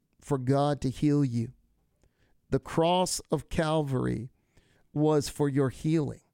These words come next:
You say, "How so, preacher?"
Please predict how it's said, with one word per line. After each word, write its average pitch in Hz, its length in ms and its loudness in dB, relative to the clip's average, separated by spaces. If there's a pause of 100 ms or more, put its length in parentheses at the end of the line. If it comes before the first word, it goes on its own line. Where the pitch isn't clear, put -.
(720)
You 143 160 2
say, 151 320 2
"How 143 220 0
so, 175 300 0
preacher?" 131 500 -4